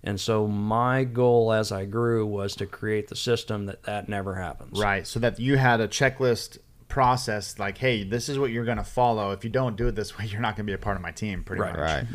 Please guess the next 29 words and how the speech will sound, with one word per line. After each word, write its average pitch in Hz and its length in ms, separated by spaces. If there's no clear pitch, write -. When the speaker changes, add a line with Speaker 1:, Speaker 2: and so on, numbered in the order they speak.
Speaker 1:
Exactly. 95 720
Speaker 2:
Yeah. 87 300
That's 95 200
awesome. 90 420
Speaker 1:
And 110 220
so, 123 460
so 131 420
when 131 300
I 151 120
hired 147 200
my 123 140
first 120 320
guy, 104 400
um, 101 560
it 131 160
was, 107 640
so 117 380
I 120 320
interviewed 139 480
him, 123 380
I 107 100
think 131 240
in 101 100
January 110 480
or 98 60
February 101 480
of 92 100
twenty. 95 460
Um, 95 520